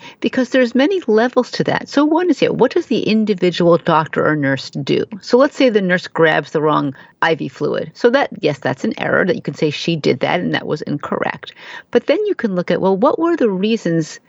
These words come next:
what were the systems that made that error possible? Was she being given too many patients to take care of because they're short-staffed? Was the lighting poor so you can't read the labels? Do the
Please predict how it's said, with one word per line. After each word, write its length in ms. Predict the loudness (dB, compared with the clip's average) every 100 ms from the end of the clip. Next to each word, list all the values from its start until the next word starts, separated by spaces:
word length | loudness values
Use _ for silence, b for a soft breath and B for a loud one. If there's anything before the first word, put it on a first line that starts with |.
| b b
what 140 | 4
were 100 | 4
the 100 | 2
systems 680 | 0 0 0 0 0 0 2
that 140 | 0
made 200 | 2 2
that 200 | 2 0
error 260 | 2 2 0
possible? 800 | -4 -2 -2 0 -2 -2 -4 -6 B B B B B 0
Was 140 | 2
she 180 | 2 0
being 320 | 2 2 2
given 280 | 2 2 -2
too 180 | 0 0
many 180 | 0
patients 420 | 0 0 0 -6 0
to 280 | 2 2 0
take 180 | -2 -2
care 260 | 2 2 2
of 80 |
because 260 | 0 -2 0
they're 140 | 0
short-staffed? 840 | -2 -2 -2 -2 -2 0 2 0 -6 B B B B
Was 160 | 0 2
the 120 | 2
lighting 340 | 4 2 0
poor 380 | -4 2 2 2
so 160 | 0 -4
you 80 | -4
can't 280 | -4 -2
read 160 | -2 0
the 80 | 2
labels? 600 | 2 2 2 2 0 -4 B B
Do 160 | 2 4
the 260 | 4 2